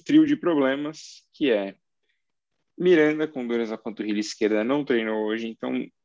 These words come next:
muito difícil que o Miranda entre amanhã em campo. É...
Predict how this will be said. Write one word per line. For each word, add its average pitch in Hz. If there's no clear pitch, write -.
muito 156
difícil 117
que 113
o -
Miranda 104
entre 101
amanhã 98
em 95
campo. 98
É... 113